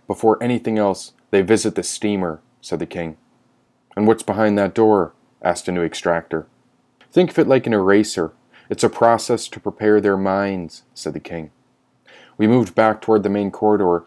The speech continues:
before we entered a control room filled with small screens broadcasting a live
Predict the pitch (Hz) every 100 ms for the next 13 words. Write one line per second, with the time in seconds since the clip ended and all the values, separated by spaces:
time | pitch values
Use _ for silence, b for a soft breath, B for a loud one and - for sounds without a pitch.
0 | b b 98 104 101 - 110 110 104 -
1 | 95 - 120 117 104 87 82 _ 107 92
2 | 92 - - 110 110 - 113 104 95 80
3 | 98 95 92 101 92 - 82 82 90 95